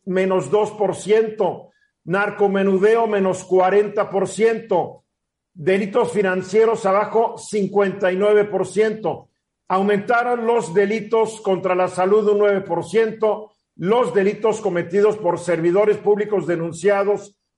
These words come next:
ochenta y uno por ciento. Mientras que la delincuencia organizada, la gente acusada de estos delitos, aumentó catorce por ciento.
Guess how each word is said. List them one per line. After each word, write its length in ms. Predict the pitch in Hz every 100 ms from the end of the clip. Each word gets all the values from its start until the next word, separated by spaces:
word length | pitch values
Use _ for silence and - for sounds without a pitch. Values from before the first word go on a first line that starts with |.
| _ _
ochenta 720 | 190 190 - 233 226 - 190
y 120 | 165
uno 300 | 208 208 190
por 160 | 170 175
ciento. 720 | - 202 202 - 156 - - _ _ _
Mientras 500 | 185 214 220 220 220
que 100 | 190
la 160 | 175
delincuencia 640 | 175 180 170 208 226 214 214
organizada, 640 | 185 180 170 208 202 202
la 140 | 185 175
gente 260 | 196 -
acusada 400 | 180 175 - 190
de 100 | 196
estos 280 | 196 196 156
delitos, 580 | 185 214 214 214 208 - _ _ _
aumentó 680 | 180 185 185 185 208 220 -
catorce 640 | 190 175 202 196 180 208 202
por 220 | 208 208
ciento. 640 | 220 262 254 185 - -